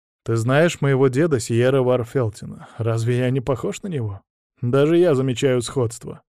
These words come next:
Откуда вы взяли эту ерунду об императоре? Кто это придумал? Весь день в Академии на меня все пялились, словно я двухголовый, даже учителя. И ты туда же». «Ладно, ладно», — сказал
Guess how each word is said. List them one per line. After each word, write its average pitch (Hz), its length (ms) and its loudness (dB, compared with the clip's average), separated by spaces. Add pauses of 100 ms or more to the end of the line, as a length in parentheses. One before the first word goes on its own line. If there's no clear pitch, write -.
(120)
Откуда 214 440 -6
вы 226 120 0
взяли 165 420 -2
эту 185 300 -6
ерунду 185 560 -2
об 165 260 -6
императоре? 147 720 -6 (640)
Кто - 240 0
это 202 200 0
придумал? 160 500 -6 (560)
Весь 123 320 2
день 160 180 -2
в 113 60 -2
Академии 135 420 0
на 139 140 0
меня 143 280 2
все 139 260 -2
пялились, 180 720 0
словно 180 440 -4
я 147 260 2
двухголовый, 127 880 0
даже 120 340 0
учителя. 117 560 -6 (640)
И 143 200 0
ты 123 160 -12
туда 143 280 -12
же». - 200 -20 (680)
«Ладно, 160 540 0
ладно», — 165 500 2
сказал 117 480 -6